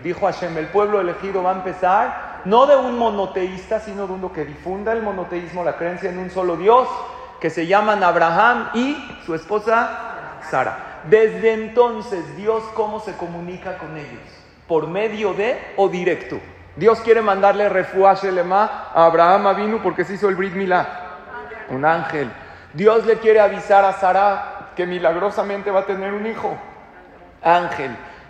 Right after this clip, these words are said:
Todo el tiempo la conexión con Dios es por medio de ángeles. Ok. Yitzhak Avinu, igual. Llega Jacob Avinu y dice, "Espérate.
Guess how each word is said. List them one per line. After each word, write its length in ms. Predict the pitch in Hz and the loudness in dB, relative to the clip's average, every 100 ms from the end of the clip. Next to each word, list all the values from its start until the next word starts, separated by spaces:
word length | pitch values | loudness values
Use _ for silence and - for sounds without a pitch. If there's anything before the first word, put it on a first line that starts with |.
| - - | -20 2
Todo 540 | 214 220 214 220 214 | 4 4 2 -2 -2
el 260 | 196 170 - | -4 -6 -4
tiempo 400 | 190 196 190 190 | -2 -2 -2 -2
la 220 | 170 160 | 0 -2
conexión 800 | 175 165 160 165 - 196 202 196 196 | -6 -6 -8 -12 -14 -8 -8 -8 -8
con 260 | 185 170 | -8 -8
Dios 320 | 170 202 226 220 - - | -6 -6 -6 -8 -12 -8
es 140 | 202 | -8
por 220 | - 190 165 | -4 -4 -2
medio 420 | 196 202 185 170 | -4 -4 -4 -2
de 280 | 190 262 285 - - - - - - - | 0 0 -2 -10 -16 -18 -20 -20 -10 2
ángeles. 560 | 160 143 135 123 127 - - - - _ _ - | 2 2 -6 -8 -10 -14 -20 -20 -20 _ _ -14
Ok. 200 | 170 156 156 - - - - - - - - - | -10 -10 -12 -16 -20 -20 -20 -20 -20 -20 -20 -14
Yitzhak 440 | 151 - 180 180 | -12 -4 -2 0
Avinu, 500 | 170 175 196 202 202 202 - - - | -2 -2 -4 -4 -4 -8 -18 -20 -14
igual. 480 | 156 131 135 147 123 117 - - - - - - - _ - | -10 -6 -4 -4 -6 -12 -16 -20 -20 -20 -20 -20 -20 _ -4
Llega 280 | 151 180 196 | -2 0 0
Jacob 520 | 165 139 139 - 151 | 0 -2 -4 -2 0
Avinu 340 | 135 139 131 123 | 0 -2 -6 -8
y 60 | |
dice, 240 | 120 127 147 | -10 -10 -4
"Espérate. 360 | 143 107 - | -2 -2 -8